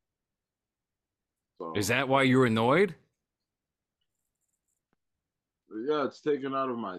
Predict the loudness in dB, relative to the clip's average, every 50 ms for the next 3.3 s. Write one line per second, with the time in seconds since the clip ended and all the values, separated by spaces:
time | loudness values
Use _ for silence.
0 | -12 -12 -10 -8 -6 -6 -6 -6 -8 -10 -10 -12 -12 -12 -10 -10 -8 -8 -8 -8
1 | -6 -4 -2 0 0 2 2 2 0 0 -2 -4 -8 -10 -14 -20 -20 -20 _ _
2 | _ _ _ _ _ _ _ _ _ _ _ _ _ -20 -20 -10 -4 -2 -2 0
3 | 0 -2 -2 -2 -4 -6